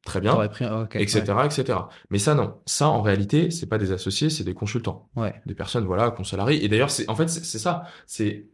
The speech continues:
Speaker 1: au final, moi, ce que je pouvais imaginer. Alors, de toute façon, les six premiers mois, l'idée, c'est que ces personnes-là, avec qui j'ai lancé au début Elias, soient rémunérées.
Speaker 2: Mhm.
Speaker 1: Donc, il y avait pas de part. C'était moi qui gardais les parts.
Speaker 2: Ouais.
Speaker 1: D'accord ?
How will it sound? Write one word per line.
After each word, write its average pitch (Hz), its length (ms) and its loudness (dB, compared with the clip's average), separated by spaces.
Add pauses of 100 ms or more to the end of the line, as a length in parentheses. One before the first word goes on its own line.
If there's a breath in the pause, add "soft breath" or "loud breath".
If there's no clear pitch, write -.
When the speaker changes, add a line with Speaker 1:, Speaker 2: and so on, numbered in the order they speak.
(100)
Speaker 1:
au 127 100 0
final, 143 400 0
moi, 135 220 2
ce 170 120 2
que 139 60 -4
je - 100 -8
pouvais 127 220 -2
imaginer. 127 320 0
Alors, 110 140 0
de - 20 -10
toute 117 80 0
façon, 160 140 0
les 120 80 2
six - 140 -2
premiers 117 220 0
mois, 139 120 2
l'idée, 120 220 0
c'est 127 120 -4
que - 80 -6
ces 104 100 -8
personnes-là, 104 540 -2 (300 loud breath)
avec 90 180 -4
qui 110 160 -2
j'ai 101 120 0
lancé 101 360 -2
au 104 60 2
début 95 340 -2
Elias, 117 480 0 (200 loud breath)
soient - 200 0
rémunérées. 110 540 2 (120)
Speaker 2:
Mhm. 120 360 0
Speaker 1:
Donc, 90 180 -10
il - 40 0
y 85 40 2
avait 85 80 -2
pas 92 120 -2
de - 80 -8
part. 160 440 -2
C'était - 220 -12
moi 98 120 0
qui 107 140 -6
gardais 95 240 2
les 104 100 2
parts. - 300 -10 (140)
Speaker 2:
Ouais. 120 180 -2 (140)
Speaker 1:
D'accord ? 123 380 -2